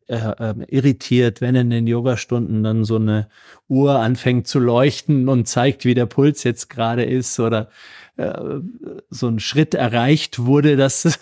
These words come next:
<laughs> dass so und so viel Erholung <laughs> stattgefunden hat. Ähm, ja,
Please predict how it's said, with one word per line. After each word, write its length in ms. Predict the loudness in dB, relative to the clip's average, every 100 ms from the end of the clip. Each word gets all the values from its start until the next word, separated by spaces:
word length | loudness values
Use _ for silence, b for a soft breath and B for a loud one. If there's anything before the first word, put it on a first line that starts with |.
| 0
<laughs> 120 | 0
dass 300 | 0 0 -2
so 80 | -2
und 120 | 0
so 100 | -2
viel 240 | 0 -2 0
Erholung 680 | 0 2 4 4 2 0 -8 -20
<laughs> 120 | -10
stattgefunden 880 | -2 -2 0 -4 -2 0 0 0 0
hat. 240 | 0 -4 B B B B B
Ähm, 440 | 0 2 2 -2 -8 _ _ _ _ _ _ _ _
ja, 380 | -6 -4 -4 -8